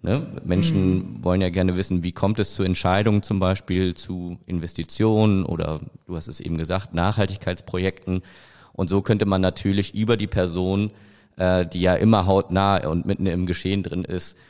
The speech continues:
Speaker 1: noch mal vermitteln, wie hat das Unternehmen eigentlich seine Position gefunden, äh, zu dem jeweiligen Bereich und dadurch den Leuten draußen noch mal ein wenig mehr Einblicke geben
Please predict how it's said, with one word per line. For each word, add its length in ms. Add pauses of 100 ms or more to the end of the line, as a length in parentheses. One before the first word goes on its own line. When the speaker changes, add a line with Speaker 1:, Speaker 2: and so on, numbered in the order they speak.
(140)
Speaker 1:
noch 140
mal 140
vermitteln, 560
wie 340
hat 180
das 200
Unternehmen 540
eigentlich 340
seine 180
Position 640
gefunden, 600 (520)
äh, 340 (220)
zu 140
dem 160
jeweiligen 480
Bereich 600 (500)
und 360
dadurch 340
den 320 (120)
Leuten 440
draußen 480
noch 140
mal 120
ein 140
wenig 400
mehr 140
Einblicke 400
geben 420